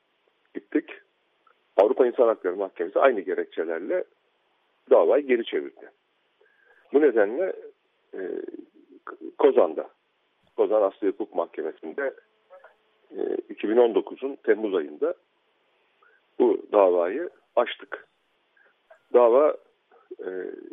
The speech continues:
mülkiyet hakkını talep ediyor,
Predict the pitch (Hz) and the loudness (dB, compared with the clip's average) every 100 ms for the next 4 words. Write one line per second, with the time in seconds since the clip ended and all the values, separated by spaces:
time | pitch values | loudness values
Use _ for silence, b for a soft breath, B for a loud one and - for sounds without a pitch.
0 | - _ _ _ _ _ 127 123 - 139 | -20 _ _ _ _ _ -6 -4 0 -2
1 | - - _ _ _ _ _ - 87 - | -2 -20 _ _ _ _ _ -8 -8 -10
2 | 87 76 _ _ _ _ _ _ _ _ | -18 -20 _ _ _ _ _ _ _ _
3 | _ - _ _ _ _ _ _ _ 104 | _ -16 _ _ _ _ _ _ _ 2
4 | 85 82 80 85 107 143 | 2 2 -2 -2 -2 -2